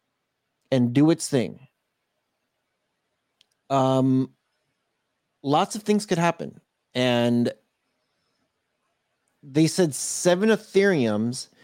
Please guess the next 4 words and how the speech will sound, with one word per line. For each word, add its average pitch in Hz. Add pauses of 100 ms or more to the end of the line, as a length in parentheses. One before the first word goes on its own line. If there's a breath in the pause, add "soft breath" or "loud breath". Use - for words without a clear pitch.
(1700 soft breath)
is 139
the 135
magic 139
number. 127